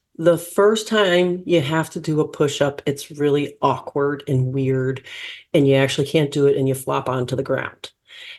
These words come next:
And then you do it again, and then you do it again, and then the muscles develop, and then there's the muscle memory, and then you can do a push-up, and you look super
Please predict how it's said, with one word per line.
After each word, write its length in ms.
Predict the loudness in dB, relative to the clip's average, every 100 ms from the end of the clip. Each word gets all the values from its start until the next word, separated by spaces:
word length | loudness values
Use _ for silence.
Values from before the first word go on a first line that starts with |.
| _
And 280 | 2 4 4
then 240 | 4 4
you 120 | 2 0
do 140 | -2
it 80 | -2
again, 400 | 0 -2 -2 -6
and 140 | -4 0
then 160 | 2
you 100 | 2
do 160 | 2 0
it 80 | 0
again, 400 | 0 0 0 0
and 180 | 2 2
then 220 | 4 4
the 80 | 2
muscles 560 | 2 2 2 -2 -4
develop, 480 | -2 -2 0 -2 -4
and 220 | 0 2 2
then 200 | 2 2
there's 280 | 0 -2
the 100 | -2
muscle 380 | 0 0 0 -2
memory, 580 | 0 0 0 -2 -4 -4
and 280 | -2 -2 2
then 220 | 2 4
you 100 | 2
can 160 | -4 -4
do 120 | 0
a 80 | 0
push-up, 420 | 2 0 -2 -2
and 140 | -2 0
you 60 |
look 180 | 0 -2
super 580 | -4 -6 -2 0 0